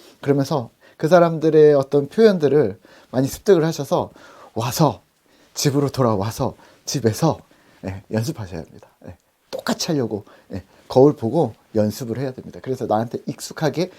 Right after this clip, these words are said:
만들어야 내 것이 될 수 있습니다. 예, 통역할 때 마임이 사용됩니까? 예, 예, 많이 사용됩니다. 예, 그리고 잘 사용하면 아주, 어, 고급진, 어, 수화 통역을 만들 수가 있습니다.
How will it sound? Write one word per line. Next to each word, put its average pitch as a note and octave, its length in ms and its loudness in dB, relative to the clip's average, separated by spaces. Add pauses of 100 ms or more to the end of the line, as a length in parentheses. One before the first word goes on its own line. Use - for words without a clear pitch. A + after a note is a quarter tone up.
(160)
만들어야 C3 880 2 (280)
내 G2+ 120 -2
것이 A2+ 420 -8
될 G#2+ 180 -10
수 - 180 -14
있습니다. - 480 -14 (160)
예, F2 80 -18 (140)
통역할 C4 420 0
때 D3 320 2
마임이 E3+ 480 2
사용됩니까? E3+ 800 -2 (100)
예, A2 140 -4 (300)
예, F2+ 120 -12 (260)
많이 C3 260 0
사용됩니다. A2+ 540 -8 (140)
예, E2+ 160 -16
그리고 C3+ 340 -4 (220)
잘 C#3 300 -4
사용하면 D#3 800 -2
아주, A2 380 -4 (260)
어, G2+ 240 -4
고급진, D3 580 -4 (120)
어, F#2 340 -4
수화 - 200 -4
통역을 D3+ 520 -2
만들 G2 260 -4
수가 - 240 -6
있습니다. - 460 -12